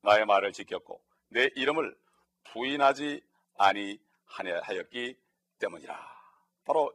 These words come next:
열린 문의 교회입니다. 열린 문의 교회. 이 열린 문의 교회가 뭡니까?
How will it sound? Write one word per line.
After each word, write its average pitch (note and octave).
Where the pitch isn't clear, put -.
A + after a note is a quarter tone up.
열린 D#3
문의 E3
교회입니다. -
열린 D3+
문의 D#3+
교회. G2
이 E3+
열린 C#3+
문의 D#3
교회가 D3
뭡니까? C3+